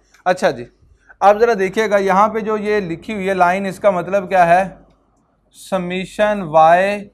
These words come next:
is equal to summation Y hat। और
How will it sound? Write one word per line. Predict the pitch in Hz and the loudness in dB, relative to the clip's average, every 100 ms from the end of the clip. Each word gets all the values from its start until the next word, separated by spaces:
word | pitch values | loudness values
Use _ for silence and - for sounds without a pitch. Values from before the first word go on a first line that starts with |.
| _ _ | _ _
is | 180 170 | -10 -8
equal | 175 190 185 | -6 -4 -4
to | 185 190 | -8 -10
summation | - 170 165 160 185 180 147 | -10 -10 -10 -8 -6 -6 0
Y | 143 147 151 | 2 2 -2
hat। | 139 131 123 _ _ _ _ _ _ _ _ _ - | -4 -4 -6 _ _ _ _ _ _ _ _ _ 0
और | 165 | 2